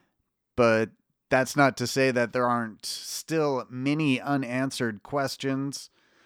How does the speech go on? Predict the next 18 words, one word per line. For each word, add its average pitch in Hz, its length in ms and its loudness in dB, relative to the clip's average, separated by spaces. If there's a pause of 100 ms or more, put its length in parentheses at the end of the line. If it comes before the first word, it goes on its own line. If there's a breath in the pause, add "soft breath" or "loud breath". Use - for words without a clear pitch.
(140)
about 110 320 0
what 131 300 2
will 123 220 0
happen 127 500 0
in 120 160 -8
the 120 60 -4
promotion 117 680 -4
this 120 300 -6
year. 135 460 -2 (800)
Likely 196 960 0
for 185 300 0
many, 165 460 2
one 165 180 2
of 143 80 -2
the, 143 220 -2 (100)
the 139 160 -2
bigger 160 420 0
questions 151 840 -2